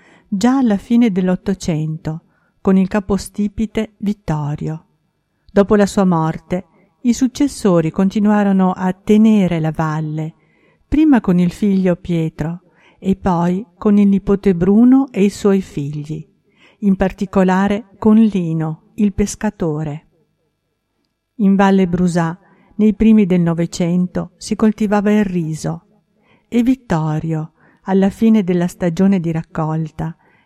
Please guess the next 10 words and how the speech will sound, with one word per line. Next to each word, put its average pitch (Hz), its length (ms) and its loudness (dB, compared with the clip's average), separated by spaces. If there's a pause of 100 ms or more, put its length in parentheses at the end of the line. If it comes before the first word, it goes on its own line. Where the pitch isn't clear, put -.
(100)
era 262 260 0
solito 175 540 -2
portare 165 680 -6
con 165 140 -6
la 170 140 -4
carriola 185 840 -2
le 220 160 0
palanche 160 880 -4 (200)
in 175 200 0
valle 160 640 -4